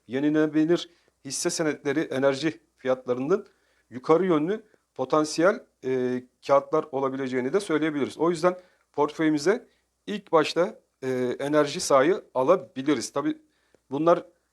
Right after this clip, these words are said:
hiçbir zaman bir yatırım tavsiyesi değildir sevgili dostlarım. Sizler de kendiniz araştırıp, e, bunları bulmalısınız. Şimdi enerji sahanın arkasından ikinci ucuz enerji hissesi ise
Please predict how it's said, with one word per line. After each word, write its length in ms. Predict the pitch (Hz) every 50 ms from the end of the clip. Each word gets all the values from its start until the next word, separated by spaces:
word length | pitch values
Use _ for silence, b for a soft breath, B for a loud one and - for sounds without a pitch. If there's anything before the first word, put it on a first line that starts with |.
| _ -
hiçbir 240 | 147 - - - 170
zaman 260 | 156 170 165 165 160
bir 80 | 156
yatırım 280 | 143 151 156 156 160 170
tavsiyesi 480 | 165 165 147 143 - 151 143 - 156 151
değildir 220 | 165 147 127 117
sevgili 300 | - - 120 110 113 113
dostlarım. 340 | 113 113 107 - 160 190 202 B B B B B
Sizler 440 | - - - 165 156 170 160 147
de 220 | - 175 190 190 _
kendiniz 480 | - - 143 135 127 151 170 190 - - _
araştırıp, 580 | - 139 143 135 131 - - 147 185 - - _ _ _ _ _ _ _ -
e, 240 | 139 139 135 135 143
bunları 420 | 175 165 143 139 151 196 208 170
bulmalısınız. 500 | 160 165 160 156 156 147 - - 131 110
Şimdi 180 | - - 143 107
enerji 340 | - 147 165 170 170 180 214
sahanın 380 | 214 - 202 196 196 214 214 - -
arkasından 640 | - 170 170 - 180 175 - 180 170 165 147 107 - b b b b b b b b b -
ikinci 640 | 147 147 - - 165 165 156 147 160 214 190 - - _ _ _ _ _ -
ucuz 360 | 147 139 131 143 127 123 - -
enerji 360 | 135 139 139 139 131 127 151
hissesi 340 | 135 - - 123 - - 123
ise 340 | 113 - - 196 220 -